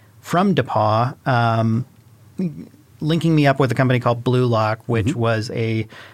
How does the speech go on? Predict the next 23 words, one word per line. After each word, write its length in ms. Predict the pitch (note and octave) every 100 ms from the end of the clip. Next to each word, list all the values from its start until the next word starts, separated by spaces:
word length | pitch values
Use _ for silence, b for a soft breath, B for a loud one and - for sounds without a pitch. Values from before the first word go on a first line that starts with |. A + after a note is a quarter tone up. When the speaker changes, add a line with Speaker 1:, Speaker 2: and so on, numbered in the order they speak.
| B
Speaker 1:
tech 180 | - F#3+
company 320 | F#3+ D#3+ C#3+
that 180 | C3 B2
served, 800 | - - C3 B2+ B2+ A#2+ A#2 - -
um, 500 | B2 A2+ A2 A2 A2+ B B B B -
variety 340 | - C3+ C#3
of 140 | C3+ B2+
re-, 300 | B2+ B2 A#2+ - - -
variety 560 | B2 C#3+ D#3 F3+ F3
of 80 | C3
different 280 | C#3+ C3 C3+
organizations 920 | C3+ C3+ A#2 B2 B2 - A#2+ A#2+ A#2+
in 100 | A#2
terms 320 | A#2 A#2 A#2
of, 240 | A#2 A2 A#2
like, 420 | A2 G#2+ - -
cloud 360 | - A#2 A2+
disaster 420 | A2 G#2+ G#2 - G#2
recovery. 580 | G2 - G2+ F2+ G2
And 160 | F#2 B2+
this 140 | C#3
was 220 | C3 C3 A#2
when 500 | C3 B2+ B2 A#2+